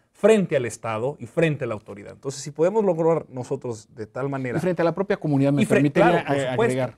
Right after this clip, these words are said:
Speaker 1: Entonces, el individuo en sociedad y su comunidad frente al Estado es la manera que podemos redefinir lo público en tanto que podemos suponer que no es solamente una política que busca en-,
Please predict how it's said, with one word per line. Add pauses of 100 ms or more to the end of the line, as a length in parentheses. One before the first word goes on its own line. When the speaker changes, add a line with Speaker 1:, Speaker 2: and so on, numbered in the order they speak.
Speaker 1:
Entonces,
el
individuo
en
sociedad
y
su
comunidad (140)
frente
al
Estado
es
la
manera
que
podemos
redefinir
lo
público
en
tanto
que
podemos
suponer
que
no
es
solamente (680)
una
política
que
busca
en-,